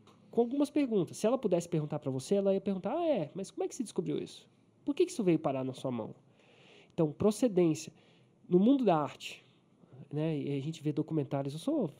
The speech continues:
fascinado pelo Yu-, o YouTube, né? Eu vejo B B C. E o B B C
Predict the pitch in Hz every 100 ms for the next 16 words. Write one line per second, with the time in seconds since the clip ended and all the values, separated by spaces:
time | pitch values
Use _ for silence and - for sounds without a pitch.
0 | - - 190 - 170 139 120 131 127 123
1 | - 135 127 127 131 123 151 160 135 156
2 | 143 156 160 180 - 127 - _ _ _
3 | _ _ - - 170 170 180 165 - 190